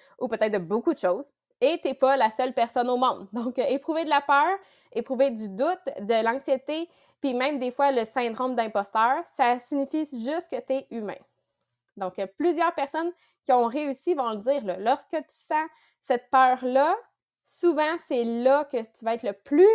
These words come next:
proche de faire un changement qui va être vraiment significant pour ta vie. Donc, euh, remplacer ce cerveau-là, le côté lézard de notre cerveau,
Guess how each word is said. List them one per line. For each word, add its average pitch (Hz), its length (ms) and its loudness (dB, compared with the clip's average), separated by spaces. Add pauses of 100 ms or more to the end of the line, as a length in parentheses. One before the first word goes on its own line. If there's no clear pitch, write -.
(120)
proche 262 480 2
de 226 120 -2
faire 240 200 -2
un 214 100 -4
changement 214 520 -6 (380)
qui 226 100 -12
va 214 140 0
être 208 100 -10 (160)
vraiment 208 480 -4
significant 254 680 -6 (100)
pour 226 200 -8
ta 196 160 -6
vie. 165 140 -18 (600)
Donc, 180 260 -2
euh, 247 100 4 (260)
remplacer 311 560 0
ce 269 220 0
cerveau-là, 240 680 2
le 240 160 -4
côté 226 380 -2
lézard 233 480 2
de 220 80 -4
notre 202 200 -6
cerveau, 226 460 -2